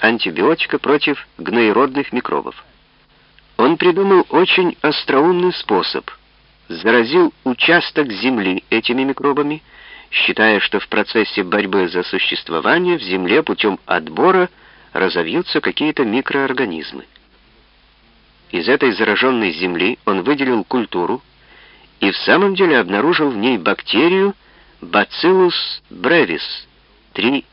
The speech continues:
четвёртых, которая обладала мощным бактерицидным действием на многие патогенные микробы.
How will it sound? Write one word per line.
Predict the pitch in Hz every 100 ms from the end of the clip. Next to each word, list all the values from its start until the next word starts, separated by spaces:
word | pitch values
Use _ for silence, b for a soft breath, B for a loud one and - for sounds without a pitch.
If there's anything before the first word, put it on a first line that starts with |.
| _ _ -
четвёртых, | - 127 127 - - - - _ _ _ _ b b b -
которая | 80 120 120
обладала | 117 113 139 135
мощным | 104 104 147 - - 143
бактерицидным | 113 123 - 110 101 135 104 95 80
действием | 98 185 - 170 156 123
на | 113
многие | 85 139 143 143
патогенные | 123 101 82 92 107 107
микробы. | 104 - 71 69